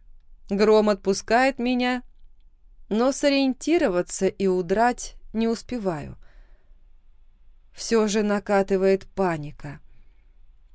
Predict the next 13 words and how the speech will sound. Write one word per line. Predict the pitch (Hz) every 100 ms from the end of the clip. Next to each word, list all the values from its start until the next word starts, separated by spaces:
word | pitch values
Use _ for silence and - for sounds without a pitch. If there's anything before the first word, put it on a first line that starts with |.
| -
От | 202 202
волн | 233 269 214 160 151
вокруг. | - 190 190 214 180 - - - - - - - - - - - -
От | 214 -
того, | 220 208 226 233
каким | - 208 202 226 214
неустойчивым | 208 208 202 - 254 269 196 - 170 170 170
кажется | - 175 170 170 - 180 170 160 - -
этот | 196 190 180
гидроцикл, | 165 160 170 175 170 - 254 - 170 151 - - - - - - -
когда | 214 196 226
его | 220 214 214 277
качает | 220 196 - 214 226 214 -